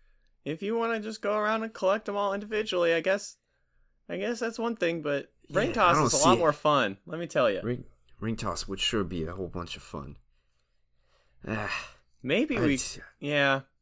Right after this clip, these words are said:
Speaker 1: Maybe we don't wanna attract that much attention. Those clowns were pretty spooky. And also, I just remembered they like to steal little kids, and I'm the littlest kid here, so maybe, maybe, yeah, you're right.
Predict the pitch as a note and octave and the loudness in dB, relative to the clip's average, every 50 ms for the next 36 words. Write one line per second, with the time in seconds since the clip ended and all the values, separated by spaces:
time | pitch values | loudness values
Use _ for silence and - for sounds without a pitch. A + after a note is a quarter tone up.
0 | _ _ _ _ _ _ _ _ _ _ _ _ _ _ _ _ _ _ D#3+ E3+ | _ _ _ _ _ _ _ _ _ _ _ _ _ _ _ _ _ _ -2 -2
1 | E3+ F3 F3+ E3 D#3 C3 C3+ B2+ B2 A#2+ A#2+ A#2 A2+ A2 - B2+ A#2 A2+ - A#2+ | 0 0 0 0 2 2 2 2 2 0 0 -2 -2 -2 -4 -6 -6 -4 -4 -6
2 | A2+ A2 A2 G#2+ - A2 - - A#2+ G#2+ G2+ - - G2+ G2+ G2+ - _ _ _ | -6 -6 -6 -8 -8 -12 -12 -10 -10 -8 -8 -8 -8 -8 -10 -10 -14 _ _ _
3 | - E3+ F#3 F3+ - - - D3 C#3+ C3+ B2 - C3+ B2 A#2+ - C#3+ A2+ G#2+ - | 0 0 0 0 -2 -2 0 0 0 0 0 -2 -2 -4 -2 -4 -4 -4 -4 -4
4 | - - A2 G#2+ F#2 - F#2+ G2 G2+ - _ _ _ _ _ _ _ _ - B2 | -6 -6 -6 -6 -6 -8 -10 -10 -10 -14 _ _ _ _ _ _ _ _ -4 0
5 | C#3 D#3 D#3+ D#3 - D#3 C#3+ C3+ - - - C3+ C#3 C3+ D#3 E3 - - D3 D3 | 0 2 2 2 2 4 4 2 0 0 2 2 2 4 2 0 0 -4 -2 -2
6 | D3 C#3+ C#3 C#3 B2+ - C3 B2+ C3 C3+ C3 - C#3+ - - C#3+ C#3 B2 B2+ B2+ | -2 -2 -2 -4 -4 -2 2 4 4 2 2 0 -6 -6 -2 -2 0 0 0 0
7 | A#2 A2+ - - C#3 C3 A#2+ A#2 - - - _ A#2+ A#2+ A#2 A#2 A#2 A2+ G#2 - | -2 -2 -2 -2 -2 -2 -2 -4 -8 -12 -12 _ -6 -4 -2 -2 -2 -4 -6 -8
8 | _ C3 B2+ B2 C3 C3+ C3+ B2 A#2+ B2 A#2+ B2+ B2 B2 A#2+ - - - A#2+ A2 | _ -4 -2 -2 -2 -2 -4 -2 -2 -2 0 2 2 0 0 -2 -4 -2 -2 -2
9 | B2+ C3 A#2 A2 A2 A2 - - C#3 B2 B2+ B2+ B2+ C3 C3+ C#3+ C3 - - _ | -2 -4 -4 -4 -4 -6 -6 -4 -4 -2 -2 -2 -4 -2 -2 -2 -4 -4 -8 _
10 | _ _ _ _ _ _ _ _ - C3+ C#3 D3 D3 D3 C3+ B2 B2 A#2 A#2 A#2 | _ _ _ _ _ _ _ _ -8 -2 -2 0 0 0 0 2 2 2 2 0
11 | A#2 A2+ G#2+ G#2+ G#2+ G#2+ G#2 - | -2 -4 -2 0 0 0 -2 -4